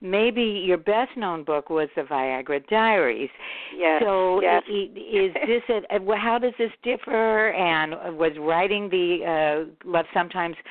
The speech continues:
Speaker 1: a different take on things from The Viagra Diaries? So to share a little bit more about that aspect,
Speaker 2: Oh,
Speaker 1: too.
Speaker 2: great question, and thanks for asking me because I really want to talk about that. I wrote The Viagra Diaries in my, I guess I was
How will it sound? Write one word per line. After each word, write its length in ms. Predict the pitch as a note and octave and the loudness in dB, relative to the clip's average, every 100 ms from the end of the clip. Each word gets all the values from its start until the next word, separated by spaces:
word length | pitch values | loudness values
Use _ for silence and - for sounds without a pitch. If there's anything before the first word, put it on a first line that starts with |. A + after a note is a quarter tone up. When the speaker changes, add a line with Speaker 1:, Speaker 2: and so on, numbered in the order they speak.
| - - - - | -14 -14 -16 -8
Speaker 1:
a 80 | E3 | -4
different 360 | D#3+ F3 E3 - | -2 -2 -4 -2
take 280 | A3 A#3 A#3+ | 0 0 0
on 160 | A3+ | -2
things 240 | B3 A3 G#3+ | -2 -6 -6
from 160 | A3 | -8
The 60 | G3+ | -4
Viagra 500 | F#3+ G3 G3 F#3+ G3 | 0 2 2 0 -2
Diaries? 400 | G3+ F#3+ F#3+ F3+ - | 0 2 0 -2 -2
So 140 | F3+ | -2
to 160 | F#3 G#3 - | -2 -10 -2
share 160 | C#4+ | 0
a 80 | D4 | 2
little 160 | B3 G#3+ | 2 2
bit 160 | G3 E3 | 0 -2
more 200 | E3 E3 | -2 0
about 280 | C#3 B2 - | 0 0 0
that 240 | C3+ C#3 - | -2 -4 -10
aspect, 520 | - B2+ A2+ - A#2+ - | -12 -12 -10 -8 -8 6
Speaker 2:
Oh, 120 | C4+ | 8
Speaker 1:
too. 160 | B3+ A3 | 8 4
Speaker 2:
great 240 | A3+ A3+ | -4 -6
question, 560 | - - G#3 - - G3 F#3+ | -4 -2 -2 -4 -14 -12 -12
and 100 | F#3 | -10
thanks 220 | G3 G3 - | -12 -12 -8
for 120 | F#3 | -8
asking 640 | - E3+ F3+ - - F#3 F3+ | -6 -8 -10 -14 -18 -16 -14
me 140 | F3+ | -14
because 280 | - - - | -16 -20 -10
I 100 | F#3 F3 | -8 -4
really 260 | F#3 F3+ F3+ | -2 -2 -2
want 140 | F3+ | -4
to 100 | F3+ - | -6 -2
talk 200 | F#3 F3+ | -2 -2
about 340 | F#3 F3 E3+ - | -6 -4 -4 0
that. 320 | F3+ F3 E3+ - - - - - | 2 2 0 -6 -12 -12 -14 -2
I 180 | - A3 A3+ A3 | 0 0 -2 -2
wrote 320 | C4+ E4 E4 | -2 -2 -2
The 60 | C4+ | -4
Viagra 680 | G3 C4+ F#3 F#4 F#4 F#3 - | -2 -4 -4 -6 -6 -10 -8
Diaries 540 | F3 E4+ - F3 F3 - - - _ _ - | -8 -6 -8 -10 -12 -12 -14 -14 _ _ -10
in 200 | G#3+ G3+ | -10 -6
my, 180 | F#3+ F3+ | -6 -6
I 60 | G3 | -6
guess 200 | F#3+ - - | -8 -8 -4
I 100 | F#3 | -2
was 220 | F3 E3 | -2 -4